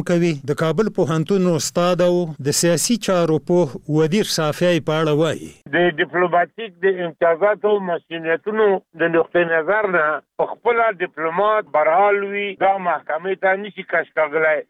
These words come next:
Speaker 2: که جرم مرتکب هم شي، ا-، اما که اولاد، که جرم مرتکب شي په یو خارجي مملکت کې، هغه چون په خپله ډیپلوماټ نه دی، هغه حق لري چې هغوی هغه جرم په مورد کې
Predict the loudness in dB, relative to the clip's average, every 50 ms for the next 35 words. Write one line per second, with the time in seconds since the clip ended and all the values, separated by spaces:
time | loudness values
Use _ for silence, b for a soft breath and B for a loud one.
0 | -4 -2 -2 -2 0 0 0 0 0 -2 -2 -6 -6 -4 -2 -4 -4 -2 -4 -4
1 | -2 0 -2 -2 -2 -6 _ _ -8 -6 -6 -6 -6 -8 _ _ -2 0 2 2
2 | 2 0 0 -2 -2 0 0 0 0 0 0 -2 -2 -2 -2 -2 -2 -2 -2 -2
3 | -2 0 0 0 2 0 -2 -4 -6 _ _ -6 -4 -4 -2 -2 -2 0 0 0
4 | -2 0 -4 -6 -4 -2 -4 -4 -4 -6 -10 -10 -10 -8 -10 -10 -6 -2 0 2
5 | 2 0 0 0 -2 -2 -2 -2 -6 _ -8 -4 -4 -4 -4 -4 -2 -2 -2 0
6 | 0 0 -2 -2 -2 -2 -4 -4 _ -4 -2 -2 0 0 0 0 -2 -2 -2 -4
7 | -8 -8 -6 -6 -6 -6 -6 _ -2 0 2 2 2 0 -2 -4 _ -10 -10 -8
8 | -4 -4 -4 0 0 0 0 0 0 0 0 2 2 0 0 -4 -14 _ -4 -2
9 | -2 -2 0 -2 -2 -2 -2 -4 -4 -4 -4 -4 -4 -6 -10 -10 -4 -4 -2 -2
10 | -2 0 2 2 2 2 0 -2 -4 -4 -2 -2 0 2 2 2 2 2 0 -4
11 | -12 _ -2 -2 -2 -2 -2 -6 -4 -6 -4 0 0 0 2 0 -2 -4 _ 0
12 | 0 0